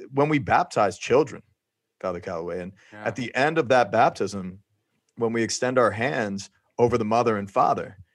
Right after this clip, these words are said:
Speaker 1: and,
Speaker 2: Yeah.
Speaker 1: and there is a s-, a special blessing over the mother and the father. And, and it's really powerful to think that God's blessing over Joseph in that manner, <laughs>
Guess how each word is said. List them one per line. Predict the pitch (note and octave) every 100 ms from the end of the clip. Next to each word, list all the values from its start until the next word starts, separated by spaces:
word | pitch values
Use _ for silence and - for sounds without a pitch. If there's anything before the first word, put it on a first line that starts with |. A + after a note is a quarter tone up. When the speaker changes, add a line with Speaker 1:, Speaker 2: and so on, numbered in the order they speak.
| _ _ -
Speaker 1:
and, | A#2 A2+
Speaker 2:
Yeah. | A#2
Speaker 1:
and | A2+
there | A2+
is | G#2+
a | G#2
s-, | - - -
a |
special | G#2+ - C3 C3
blessing | G2 F2 B2 E3 - F#2 F#2 B2 D#3+ _ _ _ _ -
over | B2+ B2 A#2+ A2 G#2+ -
the |
mother | G#2 A2 A2+ A2
and | G#2+
the |
father. | G2+ C#3+ - F#2+ G2+ _ - _ -
And, | B2 A#2 A2 - A2+
and | A#2+ A#2+ A2+ _ _ -
it's | A#2+ - -
really | A#2 A#2+ A3+ C4+ B2+ G#2 F#2+ - _ -
powerful | A2 - F#3 A#2+ G#2 G2
to | A#2
think | - F#3+ A#2 -
that | A2 G#2+ - _ _ _ _ G#2
God's | G2+ D3+ G3 D#3+ A#2+ -
blessing | F#2+ A2 E3+ F3+ - G2+ G2+ -
over | B2 C3 A2
Joseph | F#2 F2+ C3+ A#3 - C#2+ - - - _ _ _ _ _
in | - A2
that | B2 A2
manner, | B2+ F3 C4 F2+ - A2+ _ _ -
<laughs> | C3+